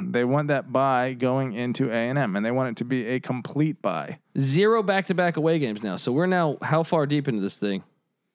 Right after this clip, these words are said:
Speaker 1: Uh,
Speaker 2: Only Alabama has one. Arkansas has two. Everyone else does not have a back-to-back away game.
Speaker 1: Yeah. Yep, yep,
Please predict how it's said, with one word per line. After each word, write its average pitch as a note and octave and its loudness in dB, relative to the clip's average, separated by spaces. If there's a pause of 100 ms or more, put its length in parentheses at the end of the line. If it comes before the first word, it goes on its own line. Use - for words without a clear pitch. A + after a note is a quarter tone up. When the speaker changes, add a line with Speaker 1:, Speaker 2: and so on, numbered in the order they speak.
(760)
Speaker 1:
Uh, A#2+ 2 (720)
Speaker 2:
Only G3 2
Alabama G#3 2
has F#3+ 4
one. D#3+ 2 (100)
Arkansas F3 2
has D#3+ 2
two. B2+ 0 (560)
Everyone F3+ 4
else F3 2
does C#3+ 0
not D3 2
have C3 0
a C3 0
back-to-back A#2+ 0
away G#2 0
game. - -12 (220)
Speaker 1:
Yeah. G#2+ -6 (720)
Yep, - -6
yep, A2 -10